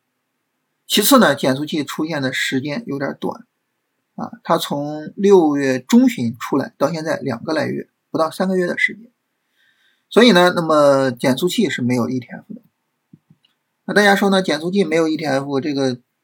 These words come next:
这其他的是吧？你比如说像芯片，它是有E T F的吧？啊，卫星导航也没有E T F啊，芯片是有的。那我怎么去找这个芯片的E T F呢？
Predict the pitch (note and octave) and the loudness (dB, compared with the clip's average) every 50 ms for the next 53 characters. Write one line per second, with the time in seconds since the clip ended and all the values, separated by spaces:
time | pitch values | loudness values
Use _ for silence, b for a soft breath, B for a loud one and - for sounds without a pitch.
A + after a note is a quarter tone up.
0 | _ _ _ _ _ _ _ _ _ _ _ _ _ - - C#3+ - - - F3+ | _ _ _ _ _ _ _ _ _ _ _ _ _ -8 -8 -8 -6 -6 -6 -2
1 | F3+ G3 A#3+ C#4+ C#4 A3 D3+ B2+ A#2 - - _ _ _ _ _ _ _ _ _ | 2 4 6 6 8 8 6 6 2 0 -8 _ _ _ _ _ _ _ _ _
2 | - - C#3+ C3+ B2+ C3 C3+ C#3+ D#3+ D3+ D3+ F#3 G3+ G#3 D#3 C#3 - - B3 C#4+ | -10 -4 -2 0 0 0 0 0 0 0 2 2 2 2 2 0 2 2 4 4
3 | C#4+ - G4 F#4 E3 C3 B2+ C#3+ C3+ C#3 C3+ G#2+ A#2 B2+ C3 B2+ - - - - | 2 2 0 0 0 0 0 -4 -2 -2 0 0 0 -2 -2 -4 -6 -10 -10 -12
4 | - - - - - - - _ _ _ _ _ _ _ _ _ _ _ _ _ | -16 -18 -18 -16 -16 -18 -18 _ _ _ _ _ _ _ _ _ _ _ _ _
5 | - A#3 G3 _ - - F#3+ G3+ G3+ A3+ A#3 A3 D3 B2 C3 C#3 G3 G3 C#3 B2 | -16 -16 -14 _ 0 6 6 8 10 10 10 10 8 6 6 4 4 4 4 4
6 | C3 B2+ B2 B2+ B2 - C#3+ C3 C3+ - - A2+ A#2 - - - - A3+ A3+ C4 | 2 2 2 0 -2 -4 -8 -10 -10 -12 -16 -18 -18 -18 -10 -2 2 4 6 8
7 | C#4+ A#3+ D3 - - C3 - - - - _ _ _ _ _ _ _ _ _ _ | 8 6 4 2 0 -4 -4 -4 -12 -18 _ _ _ _ _ _ _ _ _ _
8 | _ - G3 F3 G#3 G#3+ F#3 B2+ B2+ - A#3 G3 - - - - B2+ C#3+ C#3 D3 | _ -2 2 2 2 2 2 0 0 -2 -2 -2 0 0 -2 -2 -2 -4 -4 -4
9 | D3+ - A#3+ A3 A#3 B3+ A#3 D#3 C3+ - D#3+ D#3+ - D3+ - - - F#3 E3+ B2 | -4 0 2 4 4 4 4 2 0 -2 -4 -6 -6 -6 -6 -6 -4 -4 -4 -4
10 | A2+ | -4